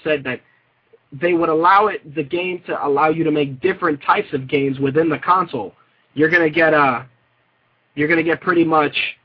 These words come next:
the ability to create R P G games, shooters, racing games,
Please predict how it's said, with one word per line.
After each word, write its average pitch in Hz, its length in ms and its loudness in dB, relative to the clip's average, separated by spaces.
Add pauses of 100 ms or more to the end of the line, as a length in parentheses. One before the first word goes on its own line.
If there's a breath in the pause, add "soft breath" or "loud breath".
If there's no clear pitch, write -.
(400)
the 156 220 2
ability 156 440 2
to 156 100 -2
create 151 540 0 (320)
R 151 160 2
P 139 200 -4
G 170 240 -8
games, 156 480 -2 (540)
shooters, 165 500 2 (360)
racing 156 440 0
games, 147 360 0